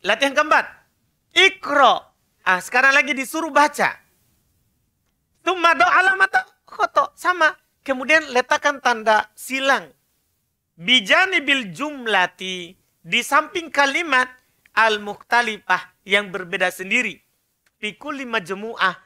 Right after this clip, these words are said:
Di setiap kelompoknya. Kita mulai dari Indak Muhammad.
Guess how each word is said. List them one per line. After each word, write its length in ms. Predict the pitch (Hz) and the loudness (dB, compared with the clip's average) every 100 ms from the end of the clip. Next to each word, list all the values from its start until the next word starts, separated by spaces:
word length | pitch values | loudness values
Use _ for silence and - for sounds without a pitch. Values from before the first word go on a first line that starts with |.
| _ 165 | _ -10
Di 160 | 214 | -10
setiap 480 | 214 208 226 262 262 | -8 -12 -2 -2 -2
kelompoknya. 960 | - 214 202 190 226 226 - 202 185 165 143 135 127 127 _ _ _ _ _ | -6 -6 -6 -10 -10 -10 -8 -2 0 0 -2 -6 -10 -14 _ _ _ _ _
Kita 260 | 226 220 220 | -8 -2 -2
mulai 320 | 214 233 254 | 0 2 2
dari 320 | 240 247 247 | 2 0 0
Indak 240 | 254 269 262 | -2 -2 -2
Muhammad. 400 | 262 277 302 | -2 2 2